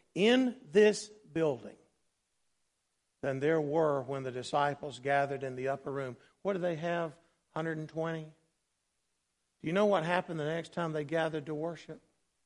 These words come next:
Three thousand people received Christ. Why?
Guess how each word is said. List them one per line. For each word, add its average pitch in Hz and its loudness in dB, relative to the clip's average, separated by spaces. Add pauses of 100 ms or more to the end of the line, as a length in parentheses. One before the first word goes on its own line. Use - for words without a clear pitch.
(640)
Three 170 -2 (180)
thousand 156 -4
people 127 -8
received 120 -10
Christ. 104 -16 (880)
Why? 135 0